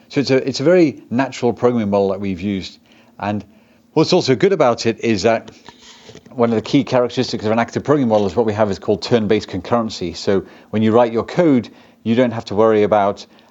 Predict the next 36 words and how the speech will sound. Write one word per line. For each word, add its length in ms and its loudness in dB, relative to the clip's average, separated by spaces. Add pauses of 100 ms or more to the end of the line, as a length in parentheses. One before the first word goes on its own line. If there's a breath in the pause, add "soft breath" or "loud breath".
(160 soft breath)
uh, 320 -2 (140)
locking 560 -2
or 320 -2
threading 400 -2
models 280 0
inside 360 0
at 60 -4
all. 240 -4 (400 loud breath)
Service 340 0
Fabric 300 0
runtime, 640 -2 (300 loud breath)
if 120 -6
you 80 0
have 260 -2
method 320 -2
A 200 4
and 160 -2
method 300 -4
B 200 2
on 60 -2
your 140 0
actor, 300 -2
and 100 -2
you, 140 -4 (280 loud breath)
you 80 -2
can 100 -4
call 300 2
from 340 -2 (380 loud breath)
your 140 0
client 460 -2
or 60 -2
another 240 2
actor 320 -4
on 80 0
method 280 -2
A, 280 0